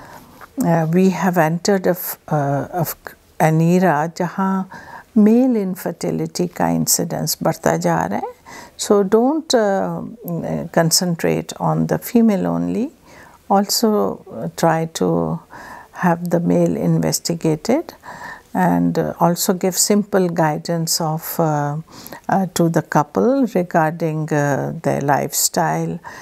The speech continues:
and, uh, some of the, uh, habits,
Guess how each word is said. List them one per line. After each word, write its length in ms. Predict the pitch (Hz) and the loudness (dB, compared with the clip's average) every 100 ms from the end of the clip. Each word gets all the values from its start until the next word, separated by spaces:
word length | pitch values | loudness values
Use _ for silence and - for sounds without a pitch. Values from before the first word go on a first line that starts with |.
| - - | -20 -12
and, 440 | - 156 156 156 151 | -2 0 2 0 0
uh, 360 | 143 139 135 | 0 0 -2
some 320 | 139 - 156 151 | -2 -2 0 0
of 240 | 143 - | -2 -4
the, 420 | 151 139 131 127 151 151 - - - - - | -2 -2 -2 -4 -8 -12 -18 -18 -16 -18 -8
uh, 360 | - - - 147 151 - 180 | -2 -2 -2 -8 -14 -14 -10
habits, 840 | - - 185 180 160 - - - | -4 2 2 2 0 0 0 -2